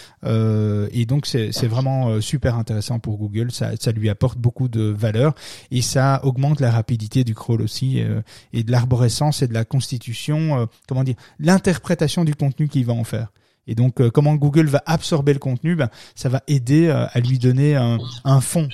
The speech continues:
à ce contenu pour lui amener, euh, de la valeur. Bon, c'est pas pour autant que je suis premier sur Clubhouse avec ça.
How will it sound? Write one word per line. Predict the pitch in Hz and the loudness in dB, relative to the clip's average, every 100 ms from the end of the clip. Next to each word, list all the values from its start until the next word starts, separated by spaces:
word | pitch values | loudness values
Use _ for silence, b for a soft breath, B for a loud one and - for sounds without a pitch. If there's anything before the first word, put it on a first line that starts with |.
| - | -6
à | 127 | -6
ce | - | -2
contenu | 123 110 110 | -2 -2 -4
pour | 104 117 113 | -2 0 2
lui | 113 | 2
amener, | 110 120 117 | 2 2 2
euh, | 107 | 0
de | 107 | -2
la | |
valeur. | 104 104 101 - _ - | -2 -4 -6 -10 _ -14
Bon, | 95 | -12
c'est | - 131 | -6 -2
pas | 135 | 0
pour | 135 | 2
autant | 127 123 143 | 0 0 0
que | 135 | 0
je | |
suis | 120 | -2
premier | 117 123 131 | -2 0 0
sur | 135 123 | 2 0
Clubhouse | - 113 - 123 - | 2 0 2 -2 0
avec | 110 107 | -4 -2
ça. | 139 | 0